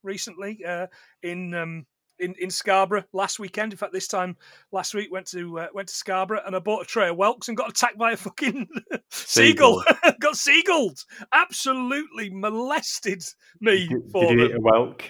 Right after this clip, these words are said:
Speaker 1: Uh, I, did I eat a whelk? I had
Speaker 2: Yeah.
Speaker 1: a couple. Yeah, I had
Speaker 2: Were
Speaker 1: a
Speaker 2: they
Speaker 1: couple, but
Speaker 2: nice?
Speaker 1: he, he, he had one of the last ones. Oh, yeah, I love it. Yeah, I love shit like that. It's, yeah.
Speaker 2: Yeah. I used
Speaker 1: I
Speaker 2: to
Speaker 1: love
Speaker 2: eat
Speaker 1: stuffed whelks.
Speaker 2: cockles as a, as a lad.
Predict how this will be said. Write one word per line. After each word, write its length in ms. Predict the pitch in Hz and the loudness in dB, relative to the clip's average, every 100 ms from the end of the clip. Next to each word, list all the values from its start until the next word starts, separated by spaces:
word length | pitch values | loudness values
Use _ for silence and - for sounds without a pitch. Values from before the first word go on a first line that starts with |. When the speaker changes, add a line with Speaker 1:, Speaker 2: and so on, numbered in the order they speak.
| - | -14
Speaker 1:
Uh, 360 | - 156 160 165 - - | -8 -4 -4 -4 -8 -10
I, 120 | 190 196 | -10 -8
did 180 | 214 233 | -4 4
I 140 | 254 | 6
eat 160 | 262 170 | 6 0
a 60 | 147 | -4
whelk? 340 | 156 339 - | 0 -2 0
I 120 | 107 | 2
had 80 | 110 | 2
Speaker 2:
Yeah. 20 | - | 0
Speaker 1:
a 20 | |
couple. 340 | - - - 202 | -10 -10 -14 -8
Yeah, 120 | 240 | -6
I 20 | |
had 80 | 185 | -2
Speaker 2:
Were 80 | 107 | 2
Speaker 1:
a 20 | |
Speaker 2:
they 60 | 113 | 4
Speaker 1:
couple, 140 | 120 | 4
but 100 | 175 | 2
Speaker 2:
nice? 80 | 180 | -4
Speaker 1:
he, 100 | 202 | -8
he, 180 | - 214 202 | -10 -8 -4
he 100 | 208 | 0
had 160 | 190 | 0
one 140 | 180 175 | -2 -4
of 40 | |
the 60 | 180 | -4
last 160 | 180 | -6
ones. 80 | 156 - 370 | -12 -8 0
Oh, 80 | |
yeah, 140 | 320 320 | 6 6
I 40 | 269 | 6
love 120 | 277 | 2
it. 80 | 247 | 0
Yeah, 240 | 202 190 - | 2 2 0
I 80 | 202 | -2
love 220 | 226 - - | -2 -2 -12
shit 280 | - - 147 | -8 -8 -6
like 160 | 143 139 | -8 -4
that. 220 | 143 135 - | -6 -6 -12
It's, 320 | 156 - - 110 | -18 -14 -12 -8
yeah. 240 | - 107 | -6 -6
Speaker 2:
Yeah. 100 | 104 - - | -8 -12 -2
I 40 | |
used 140 | 127 - | 0 2
Speaker 1:
I 40 | |
Speaker 2:
to 40 | 233 | 0
Speaker 1:
love 60 | |
Speaker 2:
eat 60 | - | 0
Speaker 1:
stuffed 200 | - - | -4 0
whelks. 360 | 110 92 90 - | 0 0 -6 -14
Speaker 2:
cockles 240 | - _ - | -18 _ -10
as 240 | 98 92 | -10 -8
a, 220 | 95 92 92 | -6 -6 -8
as 120 | - | -12
a 60 | 98 | -8
lad. 280 | 90 90 | -8 -8